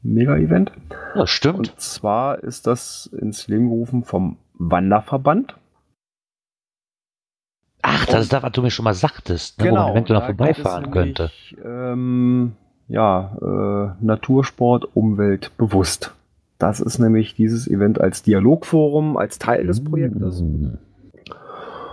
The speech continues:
Speaker 1: Und ja, ich finde das ganz interessant. Das kann man ja so als, am Sonntag, so als Abschluss des Wochenendes noch ganz gut mitnehmen. Ja, beginnt um dreizehn Uhr dreißig und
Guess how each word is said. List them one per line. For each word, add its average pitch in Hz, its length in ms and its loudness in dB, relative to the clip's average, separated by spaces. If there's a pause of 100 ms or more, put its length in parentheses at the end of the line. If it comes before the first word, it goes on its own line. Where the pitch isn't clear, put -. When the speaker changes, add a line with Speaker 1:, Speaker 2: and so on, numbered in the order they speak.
(120)
Speaker 1:
Und 113 680 4 (160)
ja, 82 160 2
ich - 80 -8
finde - 220 -8
das - 220 -12 (380)
ganz 110 220 -6
interessant. 113 360 -2
Das 123 120 -2
kann 120 120 0
man 117 100 4
ja 113 100 4
so 110 140 2
als, - 140 -2 (160)
am 104 180 2
Sonntag, 123 400 4
so - 120 2
als - 180 2
Abschluss - 800 -4 (340)
des - 180 -2
Wochenendes 107 720 0
noch 107 220 -4
ganz 98 160 -4
gut 98 180 -2
mitnehmen. 76 460 -4 (440)
Ja, 104 300 0 (200)
beginnt 123 360 2
um 110 300 0 (180)
dreizehn 113 400 0
Uhr 101 100 -4
dreißig 117 880 0
und - 400 -6